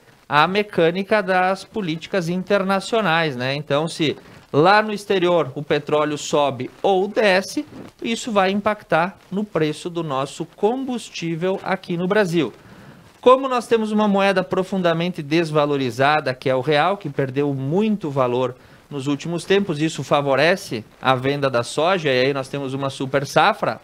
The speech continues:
ótimo que vendemos bastante, exportamos muito, porque o estrangeiro compra em dólar, mas de outro lado nós temos o combustível, que é um calcanhar de Aquiles. Nessa política de preços da Petrobras,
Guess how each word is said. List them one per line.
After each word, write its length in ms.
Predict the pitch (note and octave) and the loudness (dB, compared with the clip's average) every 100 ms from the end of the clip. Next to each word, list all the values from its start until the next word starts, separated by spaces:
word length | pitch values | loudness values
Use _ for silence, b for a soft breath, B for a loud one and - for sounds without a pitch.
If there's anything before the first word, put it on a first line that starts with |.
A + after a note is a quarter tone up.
| - | 0
ótimo 440 | C#3+ F#3 - C#3 | 2 2 -4 -10
que 120 | C3+ | -6
vendemos 440 | C#3 C3 C3+ C3+ C3 | -4 -2 -2 -4 0
bastante, 520 | B2 A#2+ - G3+ G#3 | -2 0 0 0 -2
exportamos 760 | - - B2 - G#3 A#3+ F#3+ | -6 -2 -2 0 2 2 0
muito, 360 | D3+ F#3+ C#4 - B B B B | 0 0 -2 -6 B B B B
porque 220 | F3+ E3+ | -4 0
o 40 | E3 | 0
estrangeiro 480 | D#3+ E3 C#3+ D3+ D3 | 0 -4 0 0 0
compra 360 | D#3+ D3 E3 | 0 -2 0
em 120 | G3 | 0
dólar, 440 | G3+ E3 G3 C4 C4+ B B B B - | 2 4 4 2 -2 B B B B -2
mas 240 | E3 F#3 D#3 | 2 2 2
de 80 | |
outro 380 | F3+ G#3+ A3+ A3+ | 2 2 0 2
lado 360 | G3 F3+ G3 A3 | 4 4 4 0
nós 200 | A#3 A3+ | -4 -2
temos 260 | G#3 G#3+ | 0 0
o 80 | G#3+ | -2
combustível, 640 | A3 A3 G#3+ - G3+ F#3+ G3 | 0 0 -2 -4 -6 -2 -2
que 100 | G3 | 0
é 40 | |
um 120 | G3 | -2
calcanhar 720 | G3 G3 - G3+ F3 D#3 F#3 F#3 | 0 -2 -2 0 2 0 0 -4
de 320 | D#3+ D3 F3+ - | -6 0 0 2
Aquiles. 760 | F#3 G#3 - G#3+ A3 A#2+ - b b b | -2 -2 -2 0 0 -2 -6 b b b
Nessa 260 | - C#3 F#3 | -4 -2 0
política 460 | F3+ F#3+ F#3 - F3+ | -2 -2 -4 -4 -4
de 80 | |
preços 420 | F3 F3 F3 F3 E3 | -4 -4 -4 -6 -2
da 160 | D#3+ | 0
Petrobras, 840 | E3 - F3+ G#3 G#3 F#3+ G3+ C4 | 0 -4 -6 -4 0 2 0 -2